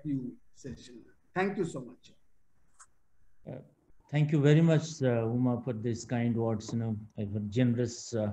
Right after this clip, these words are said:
Speaker 2: introduction. And also, I take this, uh, opportunity to specially thank,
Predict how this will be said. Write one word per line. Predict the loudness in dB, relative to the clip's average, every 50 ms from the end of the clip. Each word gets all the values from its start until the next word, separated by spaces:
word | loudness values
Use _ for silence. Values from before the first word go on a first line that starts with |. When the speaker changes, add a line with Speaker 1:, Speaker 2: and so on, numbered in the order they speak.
| -4 -6 -6
Speaker 2:
introduction. | -4 -4 -2 -2 0 0 2 0 0 -2 -2 0 0 0 0 -4 _ _ _ -20 -20 _ _ _ -2
And | 2 4
also, | 4 4 2 0 0 2 4 4
I | 4 4
take | 4 2 0 0 2
this, | 0 0 0 -2 -2 0 2
uh, | 2 2 2 0 -4 -10 -16 -20 -20 _ -12
opportunity | -8 -6 -4 0 4 4 6 6 6 4 2
to | 2 2 2 2 2 2
specially | -2 -6 -8 -6 -4 -2 0 0 2 4 2 2 0 -2 -10 _ _ _ _ _ _ 0
thank, | 4 4 6 6 4